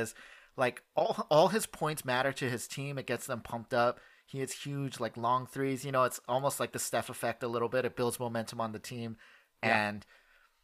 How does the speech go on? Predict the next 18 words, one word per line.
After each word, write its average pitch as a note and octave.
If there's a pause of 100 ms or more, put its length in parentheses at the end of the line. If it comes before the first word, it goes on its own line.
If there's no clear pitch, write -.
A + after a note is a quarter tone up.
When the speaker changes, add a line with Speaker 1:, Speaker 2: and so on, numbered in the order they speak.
(500)
Speaker 1:
yeah, D#3+
it, -
prote-, -
it, G3
it A#3+ (240)
propels A#3
them C#4+
to G3+
wins. D3+
I D3
mean, D#3+ (320)
in G#3
the G4
playoffs, G3 (300)
they C#3+
have C4
overachieved D#3
largely. G#2+